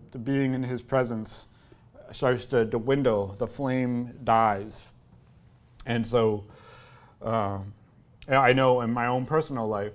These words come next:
if your hope isn't being informed with the concept of eternal life, that hope begins to die. It begins to go to sleep. And we have, uh,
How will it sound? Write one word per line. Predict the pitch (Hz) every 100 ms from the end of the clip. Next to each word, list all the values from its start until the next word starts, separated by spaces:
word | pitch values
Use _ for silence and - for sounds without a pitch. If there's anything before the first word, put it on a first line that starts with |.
| -
if | 131 -
your | 139
hope | 98 147 175 123 -
isn't | 143 135 143 123
being | 135 131 127
informed | 117 117 147 151 123 104 110 - - _ _ _ _ _ _ _ -
with | 120 113
the |
concept | - 139 131 131 131 123
of | 110
eternal | 117 135 127 117
life, | 110 104 101 - - _ -
that | 113 107
hope | 123 123
begins | 123 113 113 110
to | 113
die. | 107 98 90 98 - - _ _ _ -
It | 113
begins | 107 113 113
to | -
go | 101 104
to | 104
sleep. | - 120 107 - - _ _ _ - _ - -
And | 113 113 113
we | 127
have, | 127 123 117 113 - - - - - -
uh, | 113 107 101 101 98